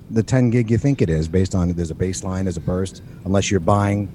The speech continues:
you know, enhanced networking and things like that. So y-, you need to, uh, be very aware of the architecture of the cloud provider that you're working in. Uh, and not just from a C V O perspective, but all the instances that are going to use it,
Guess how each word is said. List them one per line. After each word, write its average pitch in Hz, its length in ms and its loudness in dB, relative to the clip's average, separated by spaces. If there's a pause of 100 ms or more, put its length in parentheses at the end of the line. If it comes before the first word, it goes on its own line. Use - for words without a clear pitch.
(220)
you 113 80 0
know, 90 120 2
enhanced 95 360 0
networking 98 460 0
and 90 100 -2
things 98 180 -2
like 127 140 4
that. 131 240 4
So 120 240 2 (460)
y-, 185 120 2
you 175 140 2
need 180 220 2
to, 139 240 2
uh, 123 60 2
be 120 180 2
very 113 340 4
aware 95 540 4 (240)
of 92 300 2
the 104 100 2
architecture 98 640 0
of 87 120 -2
the 92 60 2
cloud 104 360 0
provider 85 480 -2 (220)
that - 160 -8
you're 95 200 0
working 87 440 0
in. - 120 -10 (400)
Uh, 80 340 -8
and 104 120 0
not 147 160 2
just - 240 0
from 120 160 2
a 104 100 4
C 123 160 0
V 107 120 2
O 220 60 4
perspective, 117 460 -4
but 101 120 -2
all 107 180 2
the 104 100 2
instances 101 400 -4
that 95 80 0
are 92 60 2
going 92 240 2
to 90 100 -4
use 110 320 2
it, - 80 -12